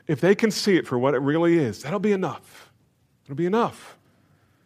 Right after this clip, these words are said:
As Paul said in verse nine, "Those who fool around with sin will eventually find themselves caught in a snare from which they cannot escape and find themselves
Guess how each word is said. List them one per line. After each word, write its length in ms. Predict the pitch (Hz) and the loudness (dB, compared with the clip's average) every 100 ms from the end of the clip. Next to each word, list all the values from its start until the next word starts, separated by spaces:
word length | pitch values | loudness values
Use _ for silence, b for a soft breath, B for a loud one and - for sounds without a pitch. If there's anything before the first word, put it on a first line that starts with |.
| _ _ _ _ _ _ _ _ _ - | _ _ _ _ _ _ _ _ _ -16
As 100 | 117 | -6
Paul 220 | - 156 | 4 4
said 180 | 147 156 | 6 4
in 100 | 147 | 6
verse 240 | 147 143 | 6 4
nine, 360 | 143 170 147 120 | 4 4 4 2
"Those 280 | 135 170 170 | 2 2 2
who 100 | 180 | -4
fool 280 | - 165 160 | 0 0 2
around 320 | 151 143 143 | 2 2 0
with 120 | 120 | -4
sin 380 | - 165 147 127 | -2 -2 0 0
will 120 | 120 | 0
eventually 440 | 113 151 151 165 | 0 -2 -2 -4
find 260 | 156 127 113 | -2 -2 -2
themselves 440 | 117 - 104 104 | -6 -6 -6 -6
caught 320 | - 127 165 156 | -4 -2 -2 -2
in 100 | 156 | -6
a 60 | |
snare 480 | 156 110 107 107 107 B B | -6 -4 -2 -2 -4 B B
from 200 | B 113 | B -4
which 200 | 113 117 | -2 -2
they 120 | - 113 | -2 -4
cannot 400 | - 147 147 147 | -4 -2 0 -2
escape 440 | - 113 107 110 | -4 -4 -4 -4
and 120 | 104 | -6
find 320 | - 127 160 | -2 0 0
themselves 640 | 160 151 - 113 113 113 | -4 -6 -4 -2 -4 -6